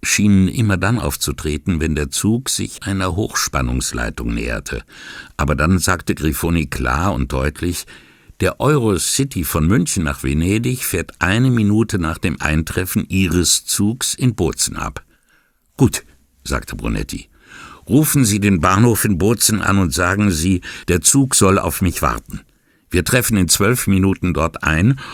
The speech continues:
und wenn ich den Zug noch erwische, bin ich in etwa vier Stunden in Venedig."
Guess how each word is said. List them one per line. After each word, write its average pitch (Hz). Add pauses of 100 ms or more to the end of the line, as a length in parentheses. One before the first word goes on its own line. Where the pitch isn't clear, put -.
(260)
und 90
wenn 92
ich 78
den 78
Zug 131
noch 78
erwische, 82 (380)
bin 95
ich 78
in 76
etwa 69
vier -
Stunden 71
in 69
Venedig." 67